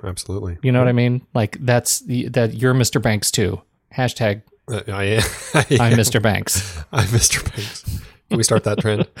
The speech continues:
Speaker 2: <laughs> We're gonna start that, that trend. Uh, I think it's time, Andy, for us to rank it.
Speaker 1: Let's do it.
Speaker 2: Head over to flickchart dot com slash the next reel and you'll see all the movies we've ever done. But of course,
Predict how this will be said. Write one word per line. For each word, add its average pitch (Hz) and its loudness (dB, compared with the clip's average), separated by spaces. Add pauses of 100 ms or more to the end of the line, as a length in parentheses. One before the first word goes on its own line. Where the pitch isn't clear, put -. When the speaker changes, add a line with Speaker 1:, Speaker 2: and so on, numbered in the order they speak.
Speaker 2:
<laughs> - -10
We're 170 4
gonna 123 4
start 113 0
that, - -2 (160)
that 101 -2
trend. 95 -4 (360)
Uh, 110 0
I 127 2
think 123 -2
it's 117 -2
time, 101 0
Andy, 98 0
for 95 -4
us 92 -2 (140)
to - -2 (200)
rank 107 2
it. - -10 (260)
Speaker 1:
Let's 120 2
do - 6
it. - 0 (360)
Speaker 2:
Head 143 2
over 160 2
to 127 0
flickchart - 0
dot 117 0
com 143 2
slash 110 0
the 113 -2
next 120 0
reel 101 2
and 98 -2
you'll 95 -2
see 120 0
all 175 4
the 165 2
movies 151 2
we've 139 2
ever 131 0
done. 135 2
But 110 2
of - -8
course, 139 0